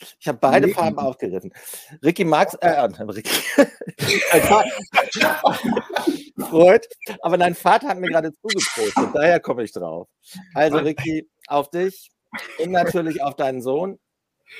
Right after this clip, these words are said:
Speaker 2: Ja.
Speaker 1: Malik, magst du zwei, drei Sätze zu abba sagen, vielleicht während wir die Fragen einsammeln?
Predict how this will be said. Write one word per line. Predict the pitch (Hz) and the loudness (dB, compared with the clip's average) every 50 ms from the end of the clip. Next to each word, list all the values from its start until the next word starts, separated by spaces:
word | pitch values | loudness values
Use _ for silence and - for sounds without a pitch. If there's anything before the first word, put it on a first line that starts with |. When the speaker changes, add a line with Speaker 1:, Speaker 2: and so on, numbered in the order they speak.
| - - - - - - - - _ _ - - - - - 165 | -16 -14 -14 -16 -18 -18 -20 -20 _ _ -20 -20 -20 -18 -8 -4
Speaker 2:
Ja. | - 170 175 - - _ - - - - - - 147 143 _ - | -2 -2 -2 -4 -10 _ -18 -16 -16 -14 -12 -12 -12 -12 _ -2
Speaker 1:
Malik, | 135 143 151 175 185 180 | 0 2 2 2 2 0
magst | 180 175 180 - - | 0 -2 -2 -2 -6
du | 190 | -10
zwei, | - - - 151 139 175 202 | -8 -8 -4 -2 0 0 0
drei | 175 175 151 160 165 | -2 -2 -4 -2 -2
Sätze | 147 147 151 151 - - 160 | -2 -2 -2 -4 -4 -10 -14
zu | - - 143 | -12 -10 -10
abba | - 104 113 117 113 98 | -8 -8 -6 -6 -6 -6
sagen, | 85 85 76 78 82 78 90 92 | -8 -10 -12 -12 -14 -14 -18 -18
vielleicht | - 95 95 92 101 - | -14 -12 -10 -10 -10 -8
während | - 104 101 92 104 98 | -6 -6 -6 -6 -6 -8
wir | 107 95 | -10 -10
die | 92 90 | -10 -12
Fragen | - - 82 80 85 87 92 - | -12 -12 -12 -10 -8 -10 -10 -12
einsammeln? | - 78 78 76 80 69 73 78 87 | -14 -18 -16 -14 -14 -14 -14 -12 -12